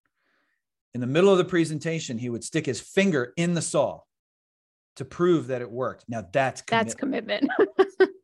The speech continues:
Speaker 1: That's the kind
Speaker 2: Willing
Speaker 1: of
Speaker 2: to lose
Speaker 1: commitment
Speaker 2: a
Speaker 1: I
Speaker 2: finger over the sale. <laughs>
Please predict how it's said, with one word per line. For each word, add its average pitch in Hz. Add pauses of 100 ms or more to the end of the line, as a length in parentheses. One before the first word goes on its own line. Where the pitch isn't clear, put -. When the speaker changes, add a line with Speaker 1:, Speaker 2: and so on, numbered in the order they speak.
(120)
Speaker 1:
That's 233
the 240
kind 220
Speaker 2:
Willing 285
Speaker 1:
of -
Speaker 2:
to 294
lose 247
Speaker 1:
commitment 220
Speaker 2:
a 240
Speaker 1:
I -
Speaker 2:
finger 214
over 214
the 214
sale. 196
<laughs> -